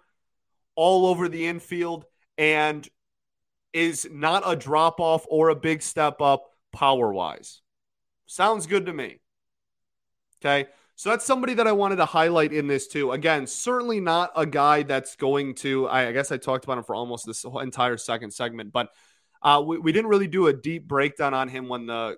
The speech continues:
waiver claim happened. And I feel like there is a, now watch, like, tomorrow he'll, you know, we'll sign three players and he'll get the axe just because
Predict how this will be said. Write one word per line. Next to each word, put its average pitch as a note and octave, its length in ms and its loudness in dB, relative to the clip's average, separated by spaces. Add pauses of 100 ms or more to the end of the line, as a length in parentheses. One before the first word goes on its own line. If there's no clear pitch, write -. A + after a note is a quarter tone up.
waiver C3 300 -2
claim B2+ 320 -10 (120)
happened. D#3+ 460 -2 (240)
And C#3 100 0
I C3+ 140 4
feel G3 400 -4
like F#3+ 280 0
there D#3+ 220 2
is D3 220 -4
a, C#3+ 200 0 (200)
now D3 180 6
watch, A#2 360 -2
like, A2+ 160 -8
tomorrow A2+ 600 -4
he'll, G2+ 300 -12 (300)
you B2+ 80 -8
know, A2+ 100 -2
we'll A2 160 -2
sign B2 340 -4
three B2+ 280 -4
players A2+ 460 -2
and G#2 100 -12
he'll A#2 160 -6
get G#2+ 180 -10
the G#2 160 -14
axe A2+ 480 -2
just - 200 -16
because G#2+ 440 -10